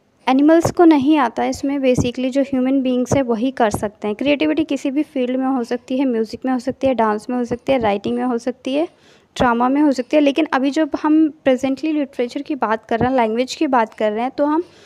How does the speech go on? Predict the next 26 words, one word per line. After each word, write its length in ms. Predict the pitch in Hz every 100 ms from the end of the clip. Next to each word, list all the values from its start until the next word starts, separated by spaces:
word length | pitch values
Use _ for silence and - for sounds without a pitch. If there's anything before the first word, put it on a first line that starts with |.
| - - -
literature 420 | 269 269 277 269 302
को 140 | 311
लेके 320 | 285 254 262
ही 180 | 262 285
चलेंगे। 540 | 285 254 233 233 311 415 _ _ - 254
जैसे 240 | 277 330
कि, 220 | 330 349
अ, 340 | 339 - 233 226
for 440 | - - 285 294
example 440 | - 240 220 226
जब 180 | 240 254
आपका 260 | 240 233 254
exam 400 | 240 220 208 233
होता 260 | 220 -
है 140 | 214 226
तो 300 | 233 302 339 - - _ -
same 220 | - 277 311
question 480 | 320 285 - 277
को, 400 | 277 269 247 269 - -
कोई 160 | 320 330
भी 120 | 349
question 420 | 302 254 - 262
आ 160 | 233 220
गया 180 | 247
तो 200 | 262 320
सभी 480 | 330 320 285 330 -